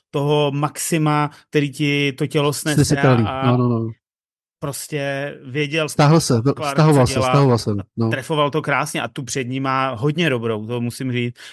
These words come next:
Speaker 1: Jo, Wardley byl
Speaker 2: Hodnou.
Speaker 1: vlastně jako srdcař, fakt jako šel přes maximální bolest a teď je potřeba, aby oba dva dobře odpočinuli, oba dva se dali dokupy a uvidíme, no. Jako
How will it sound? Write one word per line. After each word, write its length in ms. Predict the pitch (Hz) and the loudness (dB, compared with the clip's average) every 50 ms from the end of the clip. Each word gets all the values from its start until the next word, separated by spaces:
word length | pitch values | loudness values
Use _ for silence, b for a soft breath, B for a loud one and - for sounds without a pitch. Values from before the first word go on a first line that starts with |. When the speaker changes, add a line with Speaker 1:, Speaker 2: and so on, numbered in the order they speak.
| B B | B B
Speaker 1:
Jo, 380 | - 156 175 185 180 165 151 147 | 2 4 4 4 2 0 -2 0
Wardley 400 | 151 160 165 165 156 165 165 160 | 2 2 2 4 4 2 2 2
byl 180 | 151 165 156 156 | 4 4 4 4
Speaker 2:
Hodnou. 180 | 156 151 131 | 4 4 4
Speaker 1:
vlastně 260 | 107 101 98 - 170 156 | 4 4 2 -2 -6 -8
jako 220 | 151 - - 160 | -6 -2 -2 -2
srdcař, 520 | - - 160 135 - - 165 160 165 - | -2 -2 -4 -4 0 0 0 0 0 -2
fakt 200 | - 156 147 123 | 0 0 0 0
jako 240 | 151 151 147 - 156 | 0 -2 -2 -2 -4
šel 260 | 139 - 160 151 147 | -4 -2 -2 -2 -2
přes 600 | 143 - - 160 151 127 - - - - - - - _ - | -2 -4 -2 -2 -2 -2 -4 -10 -12 -14 -16 -20 -20 _ -10
maximální 760 | 143 143 139 139 139 - - 180 156 151 147 147 147 156 151 | -6 -4 -4 -4 -4 -6 -6 -4 -2 -2 -2 -2 0 -2 -2
bolest 400 | 139 139 139 139 143 143 - 160 | -2 -2 0 0 -2 -2 -2 -4
a 100 | 151 151 B B B B B B | -4 -4 B B B B B B
teď 180 | - 147 147 135 | -4 -2 0 2
je 140 | 160 160 156 | 2 2 2
potřeba, 300 | 160 160 143 - 165 156 | 0 -2 0 2 2 2
aby 160 | 156 160 156 156 - - | 2 0 -2 -4 -6 -4
oba 260 | - 147 143 156 160 | -2 2 4 4 4
dva 160 | 156 156 156 | 4 4 2
dobře 240 | 151 156 143 139 160 | 2 2 0 0 -2
odpočinuli, 840 | 151 151 - - 156 151 - 156 151 147 147 151 147 147 147 143 | -2 -2 -4 -6 -8 -6 -4 -4 -4 -2 -2 -2 -2 -2 -4 -4
oba 240 | - 135 131 143 147 | -4 -2 0 0 0
dva 500 | 147 147 147 147 147 147 147 147 147 147 | 0 2 2 2 4 4 4 2 0 -2
se 220 | 135 - - 151 139 | -4 -6 -4 -4 -2
dali 220 | 143 139 143 143 | 0 0 0 0
dokupy 480 | 139 135 135 151 151 151 - 147 143 143 | -2 -2 -2 -4 -4 0 0 0 2 2
a 220 | 147 143 143 143 | 0 0 0 -2
uvidíme, 500 | 147 147 139 170 190 233 220 196 156 135 | -4 -6 -6 -6 -4 -4 -4 -4 -2 -4
no. 200 | 131 113 113 123 147 151 151 151 143 | -4 -4 -6 -8 -8 -10 -10 -10 -6
Jako 440 | 139 135 131 123 - 156 147 143 | -4 -4 -4 -2 0 0 0 0